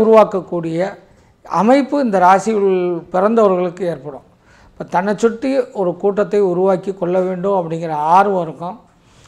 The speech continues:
பிறருக்காக, தனக்காக மட்டுமில்லாமல் பிறருக்காகவும் இன்னும் இன்னொருத்தருக்காகவும் இணைக்கக்கூடிய ராசி எதுன்னா இது ஜாயிண்ட் ராசின்னு பேர்.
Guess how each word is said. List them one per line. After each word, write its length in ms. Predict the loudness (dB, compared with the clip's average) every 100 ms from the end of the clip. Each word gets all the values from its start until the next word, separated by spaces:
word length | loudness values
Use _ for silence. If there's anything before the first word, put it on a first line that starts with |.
| -20 _ 0
பிறருக்காக, 680 | 4 6 6 6 8 8 6 2 -2 -14 _ _ _ -2
தனக்காக 500 | 0 0 2 4 4 4 0
மட்டுமில்லாமல் 720 | -2 -4 -2 -2 -2 -2 -6 -8 -6
பிறருக்காகவும் 920 | -2 2 2 2 4 4 2 -2 -4 -10 -20 _ _ -12
இன்னும் 320 | -4 0 0 0 -8 -20 _ -8
இன்னொருத்தருக்காகவும் 1000 | 2 6 6 6 2 4 4 4 4 0 -2 -2
இணைக்கக்கூடிய 640 | -2 0 0 0 0 2 4
ராசி 300 | 4 4 2 -2
எதுன்னா 300 | -2 -4 -6 -8 -6
இது 140 | -4 -4 -6 -10 0
ஜாயிண்ட் 360 | 2 4 2 0
ராசின்னு 400 | -2 -4 -8 -8
பேர். 140 | -10